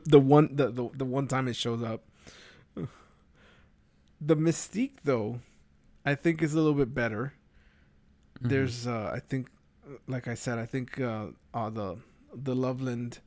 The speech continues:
Speaker 1: citizens, I think, develop a, an interest when they learn about this thing and they wanna make it more known.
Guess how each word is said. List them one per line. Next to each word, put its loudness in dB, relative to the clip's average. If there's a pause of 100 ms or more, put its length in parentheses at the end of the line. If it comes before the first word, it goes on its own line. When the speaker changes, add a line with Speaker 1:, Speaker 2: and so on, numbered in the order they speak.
(220)
Speaker 1:
citizens, -4
I -6
think, -10 (800)
develop 0
a, -2
an -2
interest -4
when -4
they -2
learn -2
about -4
this -10
thing -4
and -2
they -2
wanna -4 (960)
make -2
it -4
more -4
known. -4